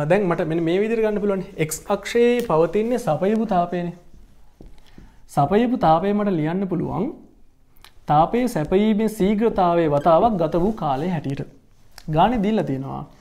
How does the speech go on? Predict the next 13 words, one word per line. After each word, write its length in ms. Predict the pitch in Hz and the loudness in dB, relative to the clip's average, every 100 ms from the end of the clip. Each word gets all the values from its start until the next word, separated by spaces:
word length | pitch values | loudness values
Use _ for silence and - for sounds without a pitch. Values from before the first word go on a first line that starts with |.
| - - - - | -20 -20 -6 2
තාපයේ 400 | 151 180 254 262 | 4 4 2 0
සපයන්නේ 580 | 208 151 208 170 160 | 0 0 0 0 0
නියත 200 | 208 160 | 0 0
ශීඝ්‍රතාවයකින් 760 | 185 175 147 143 135 131 131 165 | 0 -2 -2 -2 -4 -6 -6 -8
කියලා. 240 | 180 - - - _ | -8 -12 -14 -20 _
එහෙමනම් 440 | - 160 170 180 170 | -4 -2 0 0 -2
සපයපු 540 | - 147 190 214 214 214 | -4 -2 0 -2 -2 -2
තාපයේ 400 | 165 170 190 220 | 2 2 2 0
සමානුපාතික 720 | 214 170 208 220 165 151 143 | 0 0 0 0 0 0 -2
වෙනවා 340 | 135 127 151 294 - - - - - - | -6 -2 -2 -2 -4 -14 -16 -20 -16 0
ගත 200 | 151 156 | 2 2
වූ 140 | 156 196 | 2 0
කාලයට. 440 | 151 135 127 156 | -2 -4 -4 -6